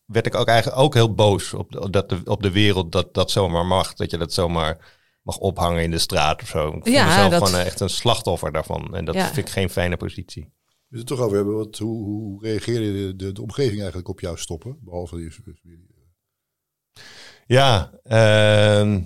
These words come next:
Speaker 3: Hadden ze er überhaupt k-, kijk op? Had-, hadden ze je ooit zo gezien als iemand die te veel drinkt? En, en ze, toen je helemaal weer stopte,
Speaker 1: Ja.
Speaker 3: wat vonden ze toen?
Speaker 1: Nou, eh, ja, dat is een, een moeilijk te beantwoorden vraag. Want het was wel anders dan ik had gedacht. Ik dacht dat de hele wereld echt zou gaan juichen.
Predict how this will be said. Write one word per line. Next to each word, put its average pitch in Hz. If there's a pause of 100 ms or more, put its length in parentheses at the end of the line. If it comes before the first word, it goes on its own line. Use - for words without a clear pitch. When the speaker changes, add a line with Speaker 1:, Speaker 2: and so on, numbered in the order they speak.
Speaker 3:
Hadden 113
ze 98
er 120
überhaupt 92
k-, -
kijk 107
op? 143
Had-, 117
hadden 98
ze 90
je 107
ooit 101
zo 95
gezien 107
als 123
iemand 113
die 120
te -
veel 120
drinkt? 127
En, 107
en 101
ze, -
toen 110
je 104
helemaal 101
weer 98
stopte, -
Speaker 1:
Ja. 120
Speaker 3:
wat 156
vonden 110
ze 87
toen? 143 (280)
Speaker 1:
Nou, 123
eh, - (200)
ja, 120
dat 110
is -
een, 117
een 110
moeilijk 120
te 120
beantwoorden 104
vraag. 120
Want - (180)
het -
was 117
wel 123
anders 123
dan 120
ik 110
had 107
gedacht. 117
Ik 107
dacht 110
dat 113
de 101
hele 107
wereld 104
echt -
zou 98
gaan 98
juichen. 117